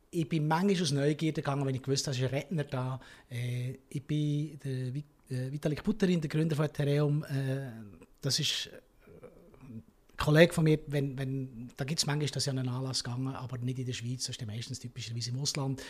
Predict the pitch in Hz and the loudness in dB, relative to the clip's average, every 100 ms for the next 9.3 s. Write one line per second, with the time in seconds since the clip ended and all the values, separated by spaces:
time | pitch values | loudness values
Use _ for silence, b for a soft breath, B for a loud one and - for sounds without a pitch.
0 | B B B B - 131 123 127 127 123 | B B B B -10 -6 -2 -2 -2 -2
1 | - 123 - 120 120 B B B B B | -4 -4 -4 -4 -6 B B B B B
2 | _ - - - 160 170 160 165 202 196 | _ -16 -6 4 6 10 10 10 10 8
3 | 160 175 - 143 156 156 - 151 151 131 | 6 4 4 4 6 4 2 4 4 4
4 | - - 147 160 151 151 139 143 151 139 | 2 2 2 4 4 6 6 6 4 0
5 | 139 135 123 127 107 113 101 113 127 - | 0 0 0 -2 -4 -4 -6 -4 -6 -8
6 | B B B B - - 147 135 151 170 | B B B B -20 -8 0 2 4 2
7 | 196 156 147 135 156 156 135 131 131 123 | 2 2 2 2 2 2 2 0 0 0
8 | - 135 - 135 143 151 139 135 127 143 | -2 -4 -2 0 0 0 -4 -4 -4 -2
9 | 135 131 135 | -2 -2 -4